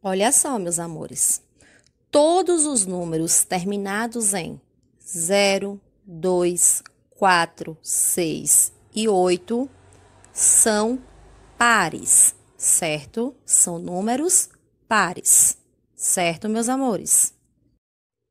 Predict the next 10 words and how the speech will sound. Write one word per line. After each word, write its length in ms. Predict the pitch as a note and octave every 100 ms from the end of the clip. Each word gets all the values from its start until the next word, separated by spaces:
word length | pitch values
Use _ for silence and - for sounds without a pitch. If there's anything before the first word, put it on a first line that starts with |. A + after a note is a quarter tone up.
| _ _ _ _ _ _ _ _ _ _ _ _ _ -
Agora, 800 | G3 G3+ B3 C4 B3 F#3 E3 D#3+ _ -
vejam 360 | F3 F#3+ A3
só. 360 | E4 - D#3 - _ _ - - - _ _ _
Todos 540 | - D4 F4+ E4 F4 D#4+
os 180 | C#4+
números 520 | A3+ G#3+ G3+ F#3+ G3 -
terminados 840 | G3+ F#3+ G#3 F#3+ F3 E3 F#3 E3+
em 360 | F3+ E3 D#3 D#3+ _ _ _ _ -
um, 480 | C4 C4+ C4+ C4 C#4 _ _ _ _ _ -
três, 840 | A#3 A3 G#3 G3+ G3 - -